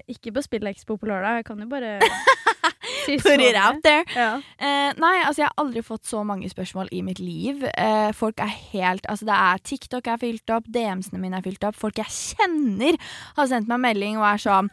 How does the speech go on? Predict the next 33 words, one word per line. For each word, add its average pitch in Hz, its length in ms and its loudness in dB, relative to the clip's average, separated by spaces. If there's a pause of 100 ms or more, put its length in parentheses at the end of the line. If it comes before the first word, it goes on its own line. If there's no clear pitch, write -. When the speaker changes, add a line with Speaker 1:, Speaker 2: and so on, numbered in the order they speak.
(100)
Speaker 2:
<laughs> - 120 -6
«Jeg 277 160 4
vet 214 240 2
du - 100 -2
kanskje 285 380 0
ikke - 220 -16
kan 254 100 0
si 226 480 -4
det 226 240 2
her, 220 240 2
altså, 262 240 4 (340)
men, 233 380 2
eh, 233 240 -2
jeg 226 320 2
hører 226 400 -2
jo 175 80 -8
at - 80 -20
det 240 160 -2
er 226 80 -6
du 190 100 -6
som 180 220 -6
er 208 160 -2
nøkken», - 400 -12
og 214 80 -8
sånn. 523 300 4 (600)
<laughs> - 380 4 (600)
Og 403 60 4
jeg 427 100 8
har 359 80 2
Speaker 1:
Men 339 40 4
Speaker 2:
vært 392 200 4
sånn, 339 340 6 (600)
«Hæ?» 571 220 4